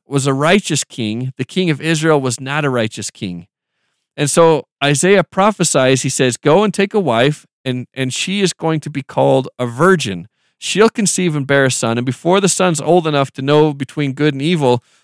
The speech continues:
that land and their two kings are gonna be taken away by Assyria and destroyed, and you won't have to fear them anymore." So I wanna look at the contrast here. Hosea is taking a wife, and you're calling that wife a whore. I, um, Isaiah is taking a wife, and she's called a virgin.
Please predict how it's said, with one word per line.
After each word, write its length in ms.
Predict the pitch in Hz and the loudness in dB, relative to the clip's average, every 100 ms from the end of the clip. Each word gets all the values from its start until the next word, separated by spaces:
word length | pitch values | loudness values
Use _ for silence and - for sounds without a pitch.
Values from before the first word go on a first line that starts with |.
| _ _ | _ _
that 240 | 131 175 | 0 0
land 380 | 160 180 180 170 | 2 2 4 2
and 140 | 131 127 | 0 2
their 120 | 151 | 2
two 220 | - 170 | 0 -6
kings 360 | - 170 160 139 | -2 -2 -2 -2
are 60 | |
gonna 160 | 131 131 | -4 -4
be 100 | 123 | -4
taken 360 | - 151 147 | -2 -4 -2
away 180 | 135 131 | -2 0
by 220 | 135 127 | 2 2
Assyria 520 | 117 107 - 147 135 82 | 0 -2 -2 0 0 -2
and 120 | 110 | -6
destroyed, 460 | 107 - 143 135 | -10 -6 -2 -2
and 100 | 113 | -2
you 100 | 113 | -4
won't 160 | 120 120 | -4 -4
have 160 | 117 117 | -8 -10
to 80 | - | -14
fear 280 | - 135 | -4 -2
them 180 | 120 101 | -2 -6
anymore." 400 | 98 92 85 69 _ _ _ _ _ | -8 -10 -12 -14 _ _ _ _ _
So 160 | - 139 | -6 0
I 20 | |
wanna 260 | 160 208 | 2 4
look 120 | 202 190 | 4 2
at 80 | |
the 80 | - | -4
contrast 640 | - 180 202 - 147 127 | -8 -2 -2 2 0 0
here. 240 | - 127 127 _ _ | 0 0 0 _ _
Hosea 400 | 139 139 139 196 | 0 2 4 6
is 120 | 226 - | 6 4
taking 340 | 180 175 165 | -4 -2 -4
a 60 | 135 | 0
wife, 440 | 117 117 147 - _ _ | 2 2 2 -4 _ _
and 160 | - 127 | -4 -2
you're 120 | 131 | -2
calling 380 | - 143 143 143 | 0 2 2 2
that 180 | 139 104 | 0 0
wife 260 | 131 135 | 0 0
a 60 | 131 | -4
whore. 300 | - 107 113 - _ _ _ | -4 -2 -2 -4 _ _ _
I, 260 | 139 135 131 - | 2 2 2 -2
um, 360 | 127 120 113 - | -2 -2 -4 -4
Isaiah 400 | 123 117 147 240 | -4 2 4 6
is 120 | 208 | 4
taking 320 | - 151 135 | 2 -2 -2
a 40 | 120 | -2
wife, 300 | 110 117 131 | 2 2 0
and 140 | 127 | -8
she's 200 | - 139 | -6 -6
called 280 | - 147 135 | -4 0 0
a 40 | 113 | 0
virgin. 580 | 117 156 139 98 87 | 2 2 0 -6 -8